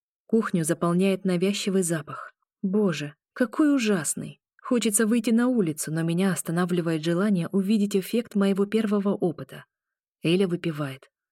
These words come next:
Присаживается на край столешницы и широко улыбается, доказывая, что на неё мои фокусы не действуют.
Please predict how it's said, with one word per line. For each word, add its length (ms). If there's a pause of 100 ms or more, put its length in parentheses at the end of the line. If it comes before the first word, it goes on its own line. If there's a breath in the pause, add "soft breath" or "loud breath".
(140)
Присаживается 720
на 120
край 220
столешницы 640
и 80
широко 380
улыбается, 600
доказывая, 520
что 180
на 120
неё 240
мои 180
фокусы 400
не 160
действуют. 560